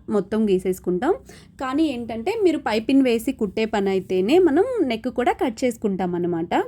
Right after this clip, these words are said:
కొంతమంది ఇలా తిప్పి కుడతారు లైనింగ్, లేదు పైపింగ్ వేస్తారు, అలా స్టిచ్ చేస్తుంటారు. నేనేం చేస్తానంటే పేపర్ స్ట్రిప్ వేస్తానండి. మాకు మేడం అలాగే నేర్పించారనమాట. పేపర్ స్ట్రిప్ వేయడం వల్ల డ్రెస్సెస్కి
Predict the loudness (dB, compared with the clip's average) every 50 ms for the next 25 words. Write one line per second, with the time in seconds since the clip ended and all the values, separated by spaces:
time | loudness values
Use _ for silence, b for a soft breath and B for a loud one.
0 | 0 0 0 0 2 2 2 0 2 0 0 -2 -4 -4 -6 -6 -6 -4 -2 -2
1 | 0 0 0 -2 -2 -2 0 0 0 0 2 2 2 2 2 0 0 0 0 0
2 | -2 -2 -2 -2 -2 -2 0 0 -2 -2 -4 -4 -4 -2 0 0 -2 -2 B B
3 | B B B B B B B 2 2 2 0 -2 -6 -6 -4 -2 -4 -2 -2 0
4 | 0 0 0 0 -2 0 2 4 4 4 4 2 0 0 2 0 0 0 -2 -4
5 | -6 -4 -4 -2 -2 -2 0 0 0 0 0 0 -2 -2 -4 -6 -6 -4 -4 -4
6 | -4 -4 -4 -6 -6 -6 -6 -6 -4 -4 -4 -4 -4 -4 -4 -2 0 0 2 2
7 | 2 2 0 -2 -2 0 0 0 0 0 -2 -2 0 0 0 0 0 0 -2 -2
8 | -4 -2 -4 -4 -4 -4 -4 -4 -4 -4 -2 -2 0 0 -2 -4 B B B B
9 | B B B B 0 2 0 -2 -4 -6 -6 -4 -2 -2 0 0 0 -2 -2 -2
10 | -2 0 0 0 -2 -4 -4 -4 -6 -6 -6 -4 -2 2 4 4 4 2 0 -2
11 | -2 -2